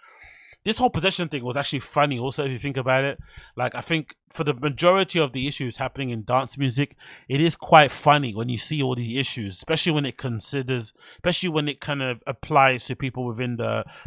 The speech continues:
what do you call it, Q T B I P O C community,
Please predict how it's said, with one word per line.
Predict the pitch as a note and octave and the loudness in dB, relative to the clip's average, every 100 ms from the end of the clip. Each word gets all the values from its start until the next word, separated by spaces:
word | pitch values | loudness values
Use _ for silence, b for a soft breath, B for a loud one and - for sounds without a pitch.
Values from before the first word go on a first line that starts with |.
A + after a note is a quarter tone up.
| B _ - | B _ -12
what | B2+ | -10
do | - | -10
you | |
call | - A2 | -12 -14
it, | F2+ - - | -14 -18 -18
Q | - E3+ D3 | -8 -6 -6
T | - D#3 D3 | -8 -6 -6
B | A2+ A2 D3 | -8 -10 -10
I | C#3 C#3 C#3+ B2+ | -4 0 0 0
P | - E3 | -8 -8
O | C3+ C#3 C3+ | -2 -2 -4
C | - D#3 D3+ C#3 B2+ _ | -8 -8 -4 -4 -6 _
community, | - C3+ C#3 C#3 - C#3+ C3+ B2 | -10 -6 -6 -6 -6 -6 -6 -8